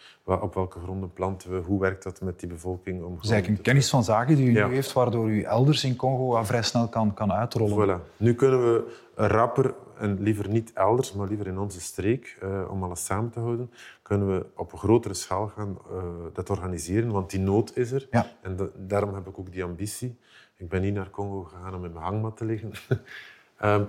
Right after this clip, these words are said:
Speaker 1: maar dus dat, dat, dat zijn we mee bezig. En daar leren we ook uit, hè. We leren bijvoorbeeld ook uit, eh, eh, die verschaling, of dat we meer met die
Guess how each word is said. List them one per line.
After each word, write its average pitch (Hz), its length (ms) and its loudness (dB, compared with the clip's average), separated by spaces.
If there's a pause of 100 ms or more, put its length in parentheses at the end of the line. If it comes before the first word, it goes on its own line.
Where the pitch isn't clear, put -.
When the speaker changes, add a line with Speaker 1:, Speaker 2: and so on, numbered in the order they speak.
(160)
Speaker 1:
maar 123 100 4
dus 135 180 6
dat, 127 220 4
dat, 131 220 4
dat 123 160 0
zijn 135 140 6
we 123 60 4
mee 120 100 4
bezig. 151 480 4
En 123 120 2
daar 123 120 6
leren 123 300 8
we 113 60 4
ook 98 260 0
uit, 90 260 2
hè. 147 120 2
We 135 100 6
leren 123 260 6
bijvoorbeeld 107 320 2
ook 110 200 -2
uit, 98 320 -2
eh, 90 280 -2
eh, 78 60 -4 (800)
die 90 140 -2
verschaling, 98 680 0
of - 200 -10 (280)
dat 92 200 -2
we 95 80 -2
meer 90 360 2
met 101 280 -4
die 87 100 -12